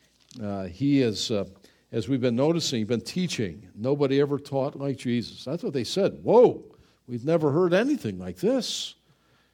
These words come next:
He didn't footnote everything. He just, uh, he just taught with authority. And he was the one that gave the Bible, so he just taught them, "This is what it is and this is what it means." Didn't quote all the rabbis. Wow, he taught, he preached.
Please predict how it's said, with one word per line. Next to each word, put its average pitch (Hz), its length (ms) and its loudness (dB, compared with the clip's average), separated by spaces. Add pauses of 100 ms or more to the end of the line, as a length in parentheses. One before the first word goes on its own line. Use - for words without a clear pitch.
(280)
He 135 160 0
didn't 165 240 4
footnote 151 480 4
everything. 98 500 -4
He 131 140 -2
just, 143 480 0
uh, 107 240 2 (320)
he 143 160 0
just 156 340 -2
taught 190 320 2
with 151 200 -2
authority. 156 800 0 (540)
And 117 100 -6
he 131 140 0
was 120 140 -2
the 120 60 -4
one 120 220 -2
that 110 80 -2
gave 156 260 4
the 98 100 -6
Bible, 104 500 -6 (540)
so 110 260 -6
he 107 80 0
just 123 400 -4 (260)
taught 185 320 -2
them, 104 220 -6
"This 139 220 -6
is 98 120 -16
what 131 240 -4
it 117 160 -2
is 147 260 2
and 120 100 -4
this 127 100 -6
is - 60 -10
what 127 140 -2
it 101 120 -10
means." 120 520 -2
Didn't 135 240 -8
quote 139 280 0
all 123 160 4
the 117 80 0
rabbis. 104 760 -2 (540)
Wow, 135 300 4
he 87 80 -6
taught, 151 500 0
he 95 140 -8
preached. - 720 -4